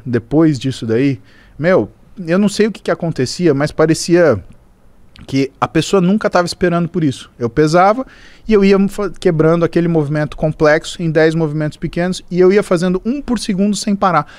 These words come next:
A pessoa não te para. Ela simplesmente não te para. E isso eu devo a Gabi. Bom, sou médico dela há anos. Aí ela falou, "Ó, tô indo pro Japão, né? E os cabra quer que você vá." Eu falei, "Gabi, negativo."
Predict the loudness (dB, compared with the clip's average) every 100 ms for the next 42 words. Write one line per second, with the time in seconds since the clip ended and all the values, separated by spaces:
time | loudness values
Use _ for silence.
0 | -6 -2 -2 0 -2 0 -2 -4 -2 0
1 | 0 -4 -8 -20 -20 -20 -18 -4 -2 0
2 | -2 0 -2 -2 -2 -4 -4 -4 -4 -2
3 | -6 -12 -20 -20 _ -20 -20 -20 _ _
4 | _ -2 0 0 0 -2 0 -2 -4 -4
5 | -4 -8 -20 -20 -8 0 0 -2 -14 -20
6 | -20 -12 -6 -4 -4 -6 -2 0 0 2
7 | 2 0 -2 -6 -12 -6 0 0 4 2
8 | 2 0 0 0 -2 0 0 2 0 0
9 | -6 -20 -20 -20 -6 0 0 -2 -2 -2
10 | 0 0 2 0 0 -4 -2 0 2 2
11 | -2 -14 -16 -4 -2 2 2 2 -2 -2
12 | -4 -4 -6 -6 -10 -10